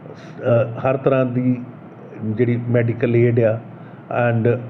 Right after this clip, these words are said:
ਐਂਬੂਲੈਂਸ ਸੇਵਾਵਾਂ, even ਮੈਨ ਪਾਵਰ, ਨਰਸਿੰਗ ਕਾਲਜਿਜ਼ ਵੱਲੋਂ, ਅ,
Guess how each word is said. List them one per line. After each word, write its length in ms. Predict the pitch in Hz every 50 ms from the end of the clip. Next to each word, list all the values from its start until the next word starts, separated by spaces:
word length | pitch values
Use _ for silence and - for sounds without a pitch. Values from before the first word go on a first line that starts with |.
| - - 131
ਐਂਬੂਲੈਂਸ 540 | 127 120 120 120 120 127 127 120 113 -
ਸੇਵਾਵਾਂ, 680 | - 120 117 113 110 113 113 113 113 110 110 - - -
even 160 | 123 113 127 120
ਮੈਨ 400 | 120 120 120 117 120 120 120 120
ਪਾਵਰ, 340 | 127 123 117 120 123 120
ਨਰਸਿੰਗ 440 | 117 117 120 117 120 - 135 123 117
ਕਾਲਜਿਜ਼ 440 | 120 120 113 110 107 110 113 110 104
ਵੱਲੋਂ, 380 | 107 110 107 110 113 110 110 110
ਅ, 800 | - - - - - - - - - - - - 110 113 113